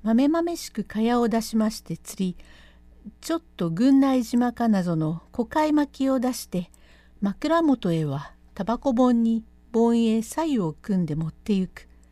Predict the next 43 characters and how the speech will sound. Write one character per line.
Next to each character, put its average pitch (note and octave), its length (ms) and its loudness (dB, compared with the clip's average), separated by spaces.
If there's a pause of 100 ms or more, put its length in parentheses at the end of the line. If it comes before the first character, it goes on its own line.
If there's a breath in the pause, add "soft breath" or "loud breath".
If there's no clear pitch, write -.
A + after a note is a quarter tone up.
(640 soft breath)
よ A3 160 2
く - 360 -12
お F#3 100 -4
手 - 160 -4
当 C#4+ 140 2
て F#3 160 -4
が E3+ 160 -4 (160)
行 G#3+ 100 -4
き - 80 -20
届 B3+ 240 0
き A#3 140 -4
ま A3+ 120 4
す。 - 260 -10 (1600 soft breath)
こ A3+ 160 0
の A#3+ 160 6
客 A#3 320 -4
間 E4 140 0
と D4+ 140 -4
い C#4+ 100 0 (100)
う A#3 60 4
の F3+ 120 2
は D#3+ 280 -6
八 D4 320 -10
畳 F#3 320 -2
で、 C#3 220 -8 (480 soft breath)
花 A#3+ 160 -2
月 D#4 340 -2
床 C4 220 -4
と D#3+ 160 -4
い E3 140 -2
う D#3+ 40 0
や D#3 160 -2
つ C3+ 160 -10
で、 C#3 240 -8 (600 soft breath)
こ G3 100 -8
こ A3+ 180 0
か G#3+ 200 0
ら G3+ 260 -2 (320 soft breath)
四 C#4+ 200 2
尺 D#4 320 -4
ほ C4+ 140 2
ど B3+ 140 2
の A#3+ 240 0